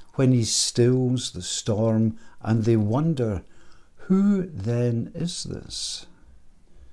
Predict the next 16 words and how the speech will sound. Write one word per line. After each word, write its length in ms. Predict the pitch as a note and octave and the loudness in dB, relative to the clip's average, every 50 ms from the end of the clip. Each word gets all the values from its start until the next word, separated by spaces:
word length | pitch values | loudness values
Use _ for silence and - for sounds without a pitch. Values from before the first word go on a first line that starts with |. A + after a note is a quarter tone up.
| - - - _ _ _ _ - - - _ - - _ _ _ - - - - - - - - _ - | -20 -20 -20 _ _ _ _ -20 -20 -20 _ -20 -20 _ _ _ -20 -20 -20 -20 -20 -20 -20 -20 _ -6
There's 240 | D3+ B2 B2 G#2 A2 | 2 2 2 2 2
a 60 | A2 | 0
sort 260 | - - C#3 B2+ - | 0 0 0 0 -2
of 180 | A#2+ - - - | -4 -6 -6 -12
cameo 580 | - - - B2+ D3 F3+ F3+ F3+ D#3 C3+ B2 | -4 -2 -2 0 2 4 4 4 4 4 2
role 380 | A#2 G#2 G2+ G2+ G#2 G2+ F#2+ G2 | 2 2 0 0 0 0 -2 -2
in 200 | G2 F#2+ G2 F#2+ | -2 -2 -2 -2
Mark 300 | G2 F#2+ G2+ - - - | -2 -2 -2 -4 -8 -10
five, 760 | - - - G#2 A2 C#3 C#3+ A2+ F2+ F2 F2 F2 - - - - - - - - - - - - - - _ - _ _ - - - _ _ - - - - | -12 -6 -4 -2 -2 -2 -2 -4 -4 -4 -6 -8 -12 -18 -20 -20 -20 -20 -20 -20 -20 -20 -20 -20 -20 -20 _ -20 _ _ -20 -20 -20 _ _ -20 -16 -4 2
where 140 | C3 B2 A2+ | 4 4 4
they 160 | G#2+ A2+ A2 | 4 2 0
question 720 | - - - B2 A#2+ B2 B2 - - - B2+ A2+ A2+ G#2+ | -2 0 2 2 2 2 2 -2 -4 -2 0 0 0 0
Jesus 540 | F#2+ G2 G#2+ B2+ D3+ D3 B2+ B2+ A#2 A2 G#2+ | 0 0 0 0 0 0 -2 -2 -2 -2 -4
for 200 | - - - A2+ | -6 -4 -2 -2
wondering 680 | G#2+ G#2 G#2 A#2 B2 C#3 C3 C3+ B2 B2 B2 A#2 - - - - - - - - - - - | -2 0 0 0 0 2 2 2 2 2 2 2 0 -2 -8 -16 -18 -20 -20 -20 -16 -4 0
who 420 | D#3+ D3+ D#3 D3+ D3+ D3+ D3 - | 2 2 4 4 4 2 2 0